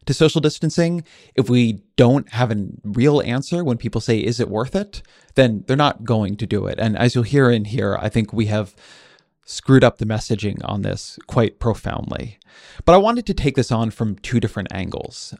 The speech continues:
uh, and try to understand the underpinnings of the question being asked here and whether or not the choice we are being presented with is actually the real choice.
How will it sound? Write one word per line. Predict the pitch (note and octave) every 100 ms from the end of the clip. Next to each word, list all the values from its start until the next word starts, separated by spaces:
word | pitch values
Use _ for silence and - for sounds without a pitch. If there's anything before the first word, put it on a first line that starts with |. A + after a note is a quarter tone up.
| _
uh, | A2+
and | A2+
try | A2+ B2+
to | B2+
understand | - A#2 A2 - A#2+ A2+ A2 G#2
the | A2+ -
underpinnings | C3 C#3 B2+ - G#2 F#2 G2+
of | - G2
the |
question | A2 A#2 G#2+ A2
being | G#2 G2+
asked | D3 E3+ -
here | C3
and | A#2 C3
whether | E3
or | F3+
not | D#3+
the | C3+
choice | - C#3+ C3
we | A2+
are | A#2+
being | A#2 A2
presented | A2+ A#2 B2+ A#2+
with | A#2 -
is | C#3+ -
actually | C3+ - C#3+ B2
the | G#2+
real | A2
choice. | F2+ - F2 - -